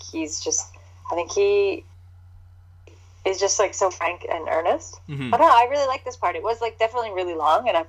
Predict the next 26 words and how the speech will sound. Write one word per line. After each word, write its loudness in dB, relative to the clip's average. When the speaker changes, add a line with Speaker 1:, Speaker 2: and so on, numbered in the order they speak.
Speaker 1:
I'm, -2
a 2
part 2
of -6
me -6
is -10
like, -2
"Okay, 0
we -6
gotta -2
get 0
to 0
the 2
food." 2
But 2
Speaker 2:
<laughs> -8
Speaker 1:
I 6
didn't, -2
like, -2
this 0
preamble 0
was, -4
like, -6
very 0
sincere -8
to -8